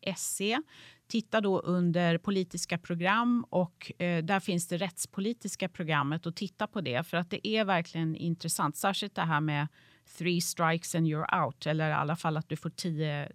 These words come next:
tio år extra. Eh, och det här är ju då, eh, kännetecknande, tycker jag, för Medborgerlig Samling, att vi sätter ju då individen i fokus, att vi inte,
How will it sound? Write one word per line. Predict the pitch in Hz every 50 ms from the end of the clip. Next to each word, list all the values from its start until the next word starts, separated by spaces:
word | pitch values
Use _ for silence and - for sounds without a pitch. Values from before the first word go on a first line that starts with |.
| -
tio | - - 175 160 151 156
år | 151 139 143 143
extra. | 156 165 - - - - - - - 196 - _ _ - - - - - - - - - - - -
Eh, | - - 180 175 180 180 180 180
och | - - - 220 - -
det | - 247
här | 226 233 262 269 285 277
är | 277 269
ju | 254 247 240
då, | 208 208 185 180 175 165 170 170 - _ _ _ _ _ _ _ - - - _ -
eh, | 175 175 165 - -
kännetecknande, | - - - 269 240 208 190 190 190 - - 277 277 - - 277 262 254 247 226 208
tycker | - - 208 - - 214
jag, | 214 269 269 226 196
för | - - 185
Medborgerlig | 180 170 147 165 160 156 151 151 151 143 156
Samling, | - - 180 156 151 147 147 151 156
att | 151 - 165 -
vi | 170 185 240 254 269 262
sätter | - - - 170 151 - _ - 170
ju | 175 175
då | 160 160 151 151 151 - _
individen | - 190 196 190 190 196 196 208 254 277 269 226 226 202 170 160
i | 160
fokus, | - 143 98 - _ - - 185 202 - - - -
att | - 180 175 -
vi | 190 208
inte, | 202 196 190 190 185 175 - - 190 185 180